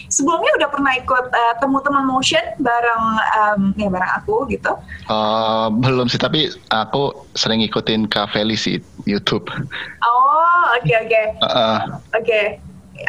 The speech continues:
Speaker 1: Oke, thank you ya, Kak Daniel, udah
Speaker 2: Iya.
Speaker 1: mau <laughs> simulasi bareng. Kak, em, boleh tahu satu mimpinya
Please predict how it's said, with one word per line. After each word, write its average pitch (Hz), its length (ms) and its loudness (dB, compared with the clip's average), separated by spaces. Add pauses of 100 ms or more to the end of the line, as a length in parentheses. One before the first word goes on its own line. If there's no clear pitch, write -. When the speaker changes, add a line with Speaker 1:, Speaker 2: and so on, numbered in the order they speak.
Speaker 1:
Oke, 208 340 0
thank 370 240 0
you 440 100 4
ya, 269 300 2
Kak 220 160 2
Daniel, 226 420 2
udah 208 460 2
Speaker 2:
Iya. 185 160 0 (240)
Speaker 1:
mau 247 480 2 (280)
<laughs> - 360 -6
simulasi 247 400 0
bareng. 226 300 0 (260)
Kak, - 180 4 (380)
em, 233 360 4 (840)
boleh 254 180 2
tahu 294 280 4 (280)
satu 247 360 0 (200)
mimpinya 247 460 2